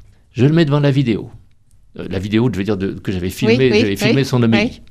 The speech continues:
Speaker 1: Et je lui dis : « Bon, là, est-ce que toutes les phrases sont audibles ? » Il me dit : « Non, bah, pas la fin des phrases. Je, on m'entend pas. » Bien.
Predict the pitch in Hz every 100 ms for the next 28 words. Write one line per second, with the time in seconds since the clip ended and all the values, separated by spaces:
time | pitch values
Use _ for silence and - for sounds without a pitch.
0 | - - - - 120 139 151 127 120 123
1 | 98 110 85 - - - 143 175 143 143
2 | - 156 151 - - 127 117 131 107 87
3 | 90 135 - - - - - - - -
4 | 147 92 95 117 135 98 82 87 - -
5 | - - - - - - - - - -
6 | - 113 104 101 92 110 139 - - -
7 | - - - - - - - 95 90 120
8 | 127 - - - - - - - - -
9 | - 101 -